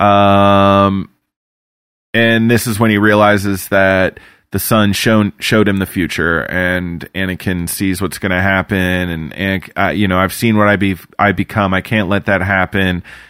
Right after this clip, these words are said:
And the father, just like Yoda says, uh, you know, "The future, hard to see. Nothing is set in stone.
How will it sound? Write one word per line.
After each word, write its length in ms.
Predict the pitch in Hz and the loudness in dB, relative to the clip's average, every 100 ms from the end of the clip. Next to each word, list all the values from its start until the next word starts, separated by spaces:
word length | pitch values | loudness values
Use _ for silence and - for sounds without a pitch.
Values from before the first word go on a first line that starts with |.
| _ | _
And 80 | 92 | -6
the 40 | 90 | -2
father, 560 | 127 120 120 117 113 - - _ | 2 4 4 4 2 -2 -16 _
just 220 | 104 - | -4 -2
like 120 | 104 | -2
Yoda 280 | 117 131 117 | 2 2 2
says, 640 | - 117 113 113 107 - - | 2 2 4 2 0 -4 -2
uh, 380 | 104 98 98 92 | 0 2 0 -2
you 140 | 104 | -4
know, 400 | 101 95 95 95 - | -2 -2 -2 -4 -8
"The 100 | - | -8
future, 560 | - 107 - 101 98 | -2 0 2 2 0
hard 260 | - 104 101 | 0 -2 -2
to 60 | 101 | -4
see. 400 | - 98 98 95 - _ _ - | -2 0 0 -4 -10 _ _ -8
Nothing 400 | 113 113 - 110 | -2 0 2 0
is 120 | 104 | 0
set 220 | - 107 | 0 0
in 120 | 101 98 | 0 -4
stone. 680 | - 104 101 104 101 98 | -4 0 0 2 0 -2